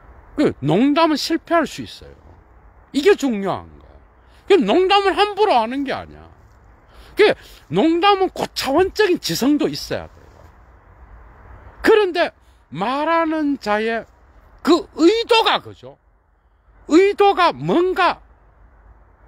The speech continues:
곧바로 적나라하게 그 의도가 드러나지 않지만은 의도가 읽히는 거야. 근데 드러나 버리면은 뭐야?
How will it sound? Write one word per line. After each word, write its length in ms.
곧바로 720
적나라하게 1200
그 280
의도가 560
드러나지 760
않지만은 840
의도가 440
읽히는 640
거야. 360
근데 200
드러나 520
버리면은 760
뭐야? 340